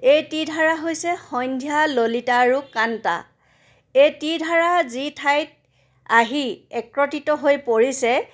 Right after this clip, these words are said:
সেই ঠাইখিনিৰ নামেই হৈছে অমৃত কুণ্ড। অমৃত কুণ্ডত হেনো গা ধুলে পাপমুক্ত হয়, সেয়েহে বহুতো ভক্ত ইয়াত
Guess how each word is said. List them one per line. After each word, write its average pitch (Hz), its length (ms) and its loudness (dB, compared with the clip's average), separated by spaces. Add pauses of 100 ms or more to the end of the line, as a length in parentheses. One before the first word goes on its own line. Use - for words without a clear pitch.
(280)
সেই 285 160 4
ঠাইখিনিৰ 269 600 -2
নামেই 247 320 -2
হৈছে 247 340 -2 (160)
অমৃত 233 500 -6
কুণ্ড। 226 420 2 (1120)
অমৃত 277 360 0
কুণ্ডত 330 420 2
হেনো 330 280 0 (400)
গা 240 280 4
ধুলে 247 300 -2 (240)
পাপমুক্ত 247 580 -4 (120)
হয়, 226 260 2 (460)
সেয়েহে 294 600 4
বহুতো 302 840 -4 (920)
ভক্ত 247 380 2 (220)
ইয়াত 247 300 4